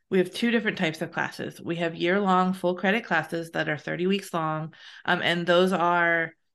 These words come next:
different from a lot of other online classes because they are interactive and they're designed to help kids, um,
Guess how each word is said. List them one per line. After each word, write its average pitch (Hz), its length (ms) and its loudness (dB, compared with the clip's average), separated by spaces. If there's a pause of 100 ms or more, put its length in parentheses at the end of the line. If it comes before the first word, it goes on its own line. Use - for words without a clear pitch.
(320)
different 196 380 0
from 190 140 0
a 175 80 2
lot 170 140 2
of 170 60 0
other 170 320 2
online 165 300 0
classes 160 340 -4
because 165 300 -6
they 165 120 2
are 170 140 4
interactive 165 800 2
and 160 180 -4
they're 160 200 -2
designed 160 500 -2
to 160 60 -8
help 156 420 -4 (420)
kids, 165 480 -4 (540)
um, 73 380 -6